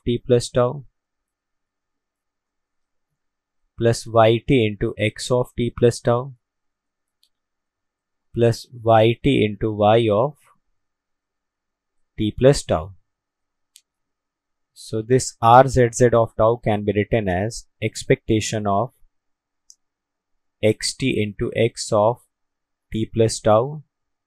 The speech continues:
plus expectation of xt into y of t plus tau plus expectation of yt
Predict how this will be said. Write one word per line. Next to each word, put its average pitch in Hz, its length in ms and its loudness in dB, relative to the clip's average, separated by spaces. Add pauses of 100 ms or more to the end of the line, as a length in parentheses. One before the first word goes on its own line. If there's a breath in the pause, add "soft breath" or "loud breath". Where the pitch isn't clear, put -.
(1300)
plus 123 300 2
expectation 120 840 -2
of 117 220 -4 (100)
xt - 360 -8 (220)
into 104 240 -8
y 101 380 2
of 117 140 -2 (100)
t 117 200 -8
plus 120 240 -2
tau 127 340 -4 (2000)
plus 123 300 0
expectation 120 800 0
of 117 200 -6
yt 104 560 0